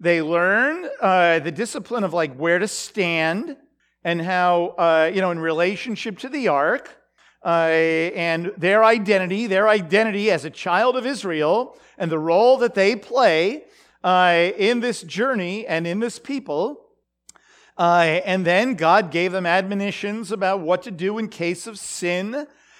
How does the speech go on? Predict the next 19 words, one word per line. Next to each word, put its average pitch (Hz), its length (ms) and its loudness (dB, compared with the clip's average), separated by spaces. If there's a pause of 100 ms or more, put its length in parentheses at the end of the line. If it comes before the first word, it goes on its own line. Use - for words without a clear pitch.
(120)
And 185 140 0
then 254 100 0
he 294 80 -2
gives 254 400 0
them 190 180 0
this 175 220 -4
fantastic 208 1000 -4
vow 160 680 0
that 135 180 -8
they 156 160 -2
can, 131 380 -14 (340)
they 165 180 0
can 165 220 -4
have, 160 600 -4 (300)
uh, 175 680 2
to 208 280 -8
have 294 500 0 (200)
the 214 260 -4
intimacy 214 1120 -6